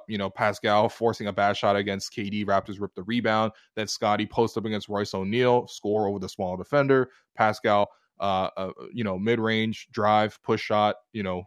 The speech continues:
K D style, honestly. It was actually a really nice move. Um, Pascal early post up against Joe Harris. He gets fouled, goes to the free throw line. Pascal forces, uh, you know, a, a, a tough mid-range shot. Um, but, uh,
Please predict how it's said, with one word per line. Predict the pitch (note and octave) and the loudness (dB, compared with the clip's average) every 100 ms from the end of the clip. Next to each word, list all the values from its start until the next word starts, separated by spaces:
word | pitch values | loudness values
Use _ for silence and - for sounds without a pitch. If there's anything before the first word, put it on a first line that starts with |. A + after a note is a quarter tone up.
| _ | _
K | - G#2 | -6 -4
D | A2 | -4
style, | - F#2+ F2+ | -4 -4 -2
honestly. | G2 E2+ - F2+ | -2 -2 -6 -6
It | |
was | F#2+ | -4
actually | G2+ G2+ | -4 -6
a | |
really | G2 F2+ | -6 -6
nice | F2 - | -8 -8
move. | F2+ F2 _ _ _ G#2 | -8 -10 _ _ _ -4
Um, | G2+ F#2+ F#2 - | -2 -2 -6 -2
Pascal | A#2+ A2+ B2 A#2 | -2 2 4 6
early | A#2+ A#2+ A2+ | 4 2 2
post | A#2 A#2+ A#2 | 2 2 2
up | G#2+ | 0
against | G#2 G#2 - | 0 -4 -2
Joe | A2+ G#2 | -2 0
Harris. | A#2 A#2 - | 2 2 0
He | G#2+ | -4
gets | G2+ | -4
fouled, | - G#2 G#2 G2 | 0 2 2 0
goes | G2+ | -6
to | G#2 | -6
the | |
free | - A2+ | -4 -4
throw | A2 G2+ | 0 0
line. | G2+ F#2+ - | 2 0 2
Pascal | G#2+ - A2 | 2 4 0
forces, | G#2 A2 G#2+ G#2 G2 - _ _ _ - | 0 -2 -2 -4 -8 -10 _ _ _ -4
uh, | G2+ F#2 F2 E2 - _ _ _ _ - | 0 0 0 -4 -8 _ _ _ _ -6
you | A2 | -4
know, | G2 - | -4 -2
a, | G#2+ | -2
a, | - G2 - | -2 -6 -10
a | G2 | -8
tough | - A2 G#2+ | -2 -2 0
mid-range | A2+ G#2+ G#2 | 0 0 -4
shot. | - G2+ G2 - _ _ - | 0 2 2 -2 _ _ -8
Um, | F#2+ F#2+ F2+ F2 E2+ | -4 -2 -2 -4 -4
but, | G#2 F#2+ - G2+ | -2 -2 -4 -4
uh, | F#2 F#2 | -2 -2